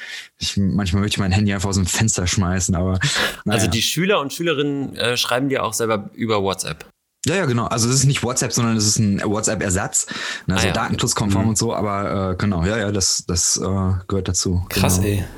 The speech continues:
Speaker 3: Ja, natürlich, ich kann mir vorstellen, dass das nachhängt dann, ne, so eine Art zu unterrichten. Maxi, hast du irgendwas, was richtig hängen geblieben ist, so eine Art Kater noch der letzten Tage, Alter?
Speaker 2: Ja, meine letzte Woche war auf jeden Fall sehr, sehr anstrengend, weil,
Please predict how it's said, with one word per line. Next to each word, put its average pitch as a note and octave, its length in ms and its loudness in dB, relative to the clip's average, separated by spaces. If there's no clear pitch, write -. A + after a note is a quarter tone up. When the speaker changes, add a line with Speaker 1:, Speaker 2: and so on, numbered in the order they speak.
Speaker 3:
Ja, A2 120 0
natürlich, C3 320 0
ich B2+ 220 -2
kann F3 100 0
mir D#3+ 40 0
vorstellen, D#3 300 0
dass B2 80 0
das A#2 60 0
nachhängt A#2+ 340 2
dann, G#2 140 2
ne, G#2+ 160 2
so G#2+ 80 0
eine G#2+ 160 0
Art G#2 160 0
zu - 80 0
unterrichten. G#2 600 0
Maxi, F3 240 0
hast A2+ 180 -2
du D#3+ 60 0
irgendwas, F#3+ 260 -2
was C#3 200 0
richtig C#3 220 0
hängen C#3+ 140 2
geblieben C3+ 320 2
ist, A#2+ 140 0
so B2+ 60 -2
eine A#2 100 0
Art A#2+ 180 0
Kater D#3 380 -2
noch D3 140 0
der C#3+ 100 2
letzten C#3 220 0
Tage, E3+ 500 0
Alter? D3+ 420 0
Speaker 2:
Ja, G#2+ 160 2
meine A2+ 280 0
letzte A#2+ 300 -2
Woche A2+ 280 -2
war G#2 140 4
auf G#2 100 -4
jeden G#2+ 180 -6
Fall G2+ 400 0
sehr, A2 280 0
sehr A2+ 160 0
anstrengend, A#2 560 -2
weil, G2+ 420 0